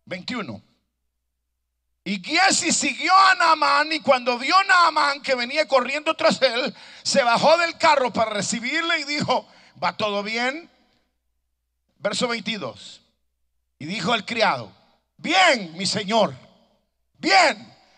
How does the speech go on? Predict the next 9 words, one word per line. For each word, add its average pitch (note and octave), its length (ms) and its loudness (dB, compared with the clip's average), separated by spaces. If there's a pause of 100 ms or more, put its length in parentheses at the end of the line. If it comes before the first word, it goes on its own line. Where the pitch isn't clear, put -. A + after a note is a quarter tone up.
mi E3 120 -12
señor C#4+ 460 0
me E4 100 0
envía C#4 400 -2
a A3 40 -2
decirte, F#4 520 -2 (1300)
he F#3+ 120 -6
aquí A#3+ 380 -2
vinieron C#4 720 -2